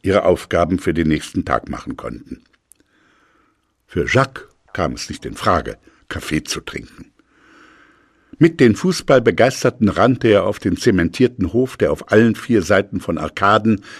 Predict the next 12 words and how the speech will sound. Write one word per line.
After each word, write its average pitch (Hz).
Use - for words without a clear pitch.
mit -
dicken 98
Säulen 117
umschlossen 120
war, 180
auf 113
dem 110
vier 135
oder 101
fünf 123
grüne 113
Bänke 131